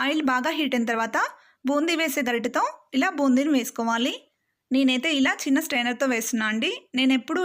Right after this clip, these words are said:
ఇలాగే వేస్తుంటాను. దీంతో వేస్తే బూందీ మంచిగా అనిపిస్తుంది నాకు, అందుకే దీంతోనే వేస్తుంటాను. బూందీ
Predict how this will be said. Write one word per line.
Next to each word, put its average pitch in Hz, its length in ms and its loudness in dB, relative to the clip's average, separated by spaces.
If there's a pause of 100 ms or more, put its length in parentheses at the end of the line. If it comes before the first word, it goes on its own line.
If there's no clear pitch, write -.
ఇలాగే 254 300 2
వేస్తుంటాను. 226 560 -2 (720)
దీంతో 339 320 0
వేస్తే 285 240 -2 (100)
బూందీ 277 340 2
మంచిగా 262 320 0
అనిపిస్తుంది 233 460 0
నాకు, 208 220 -4 (260)
అందుకే 262 280 0
దీంతోనే 254 400 2
వేస్తుంటాను. 214 540 -2 (1160)
బూందీ 302 260 -2